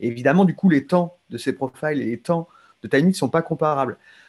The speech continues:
Donc, le but n'est pas le même, en fait. Time It, le but, c'est de mesurer la vitesse à laquelle s'exécute votre algorithme.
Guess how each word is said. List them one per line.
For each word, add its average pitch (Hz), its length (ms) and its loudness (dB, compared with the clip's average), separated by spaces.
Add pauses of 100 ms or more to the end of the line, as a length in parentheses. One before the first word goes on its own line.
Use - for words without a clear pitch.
Donc, 123 140 -4
le 170 60 4
but 196 180 2
n'est 147 60 2
pas 151 120 2
le 165 80 2
même, 175 160 2
en 117 80 0
fait. 117 220 -4
Time 165 240 2
It, 185 240 0
le 131 100 -2
but, 139 220 -8
c'est 131 100 -4
de 131 60 -2
mesurer 147 360 -2
la 127 180 -2
vitesse 135 360 -6
à 143 40 -4
laquelle 127 260 -6
s'exécute 139 460 -10
votre 123 180 -8
algorithme. 120 560 -6